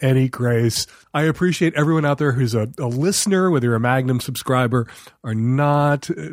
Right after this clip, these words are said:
really appreciate your support and engagement over all of these years that we've been doing this podcast, and particularly appreciate all the people who call in with their questions, who call in, make themselves vulnerable,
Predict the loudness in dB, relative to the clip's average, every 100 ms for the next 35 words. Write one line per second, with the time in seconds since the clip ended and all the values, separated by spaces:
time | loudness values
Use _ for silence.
0 | -12 -10 -4 0 2 2 2 0 0 0
1 | 0 0 0 2 2 -4 -20 -20 -20 _
2 | _ -8 -8 -4 0 0 0 2 2 2
3 | 2 0 0 0 0 -2 -10 -6 0 2
4 | 0 -2 0 2 2 2 0 0 0 0
5 | 0 0 -4 -6 -4 -4 -2 -2 -2 -4
6 | -2 -2 -2 -2 -2 -2 0 0 0 0
7 | 0 -4 -4 0 0 0 2 2 0 -8
8 | -20 -18 -4 0 2 2 2 0 0 2
9 | 2 2 -2 -6 -4 -6 -6 -10 -10 -12
10 | -12 -2 0 0 -2 -8 -14 -4 0 2
11 | 2 0 -2 -2 -4 -6 -4 0 2 2
12 | 2 2 0